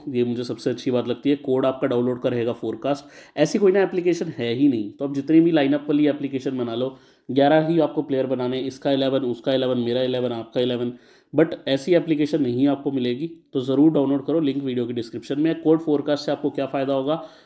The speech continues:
पचास रुपये बोनस, जो कि सबको मिल जाते हैं डाउनलोड करते ही। लेकिन अगर आपको केवाईसी करनी है, केवाईसी करते ही पचास रुपये आप फ्री पाओगे, जो फुल्ली यूजेबल है। और यहाँ लीडर बोर्ड भी बहुत तगड़ा है। अगर आप लीडर बोर्ड का इनाम देखो,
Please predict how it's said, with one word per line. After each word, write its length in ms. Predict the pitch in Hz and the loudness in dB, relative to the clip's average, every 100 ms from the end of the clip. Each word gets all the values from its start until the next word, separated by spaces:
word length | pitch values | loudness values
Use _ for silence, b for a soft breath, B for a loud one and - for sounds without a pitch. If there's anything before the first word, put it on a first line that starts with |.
| B | B
पचास 360 | 131 143 165 170 | 0 4 4 4
रुपये 200 | 156 170 | 4 4
बोनस, 400 | 156 143 165 160 | 4 4 2 0
जो 80 | 160 | -2
कि 100 | 160 | -2
सबको 300 | - 185 196 | -6 -4 0
मिल 140 | 170 123 | 2 2
जाते 280 | 110 104 | -2 -4
हैं 100 | 101 _ _ 139 | -12 _ _ -2
डाउनलोड 340 | 123 120 113 | 0 0 -2
करते 260 | 110 - 107 | -8 -12 -18
ही। 80 | 110 b b b | -18 b b b
लेकिन 220 | - 160 | 0 4
अगर 180 | 165 165 | 4 6
आपको 220 | 165 175 | 4 2
केवाईसी 540 | 180 151 139 151 156 180 | -2 2 4 4 0 0
करनी 360 | 165 143 156 | 0 2 2
है, 220 | 156 151 151 | 2 0 0
केवाईसी 460 | 147 127 127 131 | -2 0 -2 -4
करते 280 | 127 120 143 | -8 -6 -2
ही 140 | 147 | 0
पचास 380 | 165 151 147 147 | 0 0 0 0
रुपये 200 | 156 165 | 0 2
आप 220 | 165 165 - | 0 -2 -2
फ्री 200 | 170 185 | -2 2
पाओगे, 360 | 156 139 131 | 2 4 2
जो 120 | 170 175 | -2 -2
फुल्ली 320 | - 165 170 | -2 0 2
यूजेबल 440 | 131 104 101 110 | 2 0 -12 -18
है। 120 | 101 _ b b b - | -20 _ b b b -4
और 140 | 135 | 2
यहाँ 180 | 147 160 | 4 6
लीडर 340 | 143 127 151 | 6 4 2
बोर्ड 200 | 165 165 | 4 6
भी 100 | 160 | 6
बहुत 320 | 151 135 117 | 2 -2 -6
तगड़ा 160 | 110 110 | -8 -6
है। 60 | 113 | -6
अगर 140 | 117 | -6
आप 120 | 127 | -6
लीडर 200 | 123 123 | -6 -2
बोर्ड 220 | 135 139 | 0 0
का 60 | 139 | -2
इनाम 380 | 131 131 139 143 | -4 -2 2 2
देखो, 160 | 120 | 2